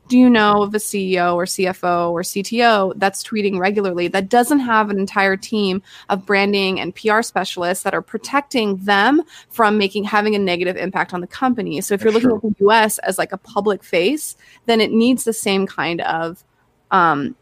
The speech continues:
Speaker 1: backing and theor-, and it's always had that. That's why there's speechwriters. That's, that, and, and, like, that he has all of those things. But anyway, th-, the point is, it helped him.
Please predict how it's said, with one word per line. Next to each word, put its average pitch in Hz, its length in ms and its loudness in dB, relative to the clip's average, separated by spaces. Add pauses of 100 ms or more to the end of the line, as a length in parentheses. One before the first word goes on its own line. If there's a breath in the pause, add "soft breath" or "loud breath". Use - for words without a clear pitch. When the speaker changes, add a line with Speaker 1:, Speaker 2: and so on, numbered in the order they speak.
Speaker 1:
backing 285 520 2
and 202 160 0
theor-, 233 200 2
and 233 260 4
it's 233 160 2
always 285 260 0
had 185 140 -4
that. 165 160 -6
That's 156 180 -10
why 180 120 -4
there's 190 240 -6
speechwriters. 175 580 -2
That's, - 380 -14
that, - 180 -2
and, 208 140 0
and, 233 120 2
like, 214 160 0
that 196 80 0
he 254 200 -2
has 294 320 2
all 220 240 4
of 233 100 0
those 175 220 -6
things. 208 380 -2 (380 loud breath)
But 190 320 2 (320)
anyway, 220 320 2
th-, 214 180 -4
the 247 120 -4
point 370 240 2
is, 247 140 2 (160)
it 233 120 2
helped 226 300 0
him. 220 400 -2